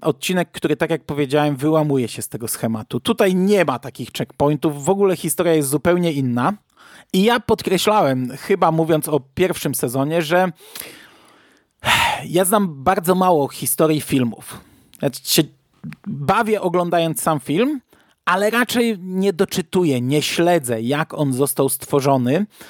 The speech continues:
poza, wiecie, już takimi naprawdę rzeczami, które są dla mnie ważne. Dlatego tutaj, pomimo tego, że, że, że, no,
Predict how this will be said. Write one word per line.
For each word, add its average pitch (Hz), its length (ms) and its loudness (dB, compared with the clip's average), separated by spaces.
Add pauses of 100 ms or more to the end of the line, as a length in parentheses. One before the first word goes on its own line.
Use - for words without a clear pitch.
(200)
poza, 180 360 2
wiecie, 139 280 0
już 123 340 -4
takimi 151 300 0
naprawdę 147 460 2
rzeczami, 139 380 0
które 135 200 -2
są 139 160 -2
dla 135 120 2
mnie 135 160 2
ważne. 123 540 0 (1300)
Dlatego 190 640 4 (400)
tutaj, 208 480 0
pomimo 175 380 2
tego, 190 280 2
że, 139 380 2
że, 127 260 -2
że, 127 340 -2 (260)
no, 123 200 -6